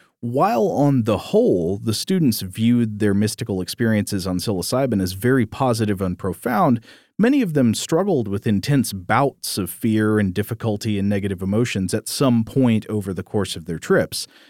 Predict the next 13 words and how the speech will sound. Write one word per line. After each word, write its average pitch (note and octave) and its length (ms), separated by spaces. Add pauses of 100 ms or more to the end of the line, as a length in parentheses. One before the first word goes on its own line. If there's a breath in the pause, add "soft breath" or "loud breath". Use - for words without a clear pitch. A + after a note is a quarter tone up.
(120 soft breath)
And A#2 180
this B2+ 140
probably A#2+ 320
should G#2+ 180
have F#2 120
been G2+ 160
reported F#2+ 460
in F#2+ 140
more G2 220
detail F#2+ 500
than F2+ 140
it - 100
was, F#2 480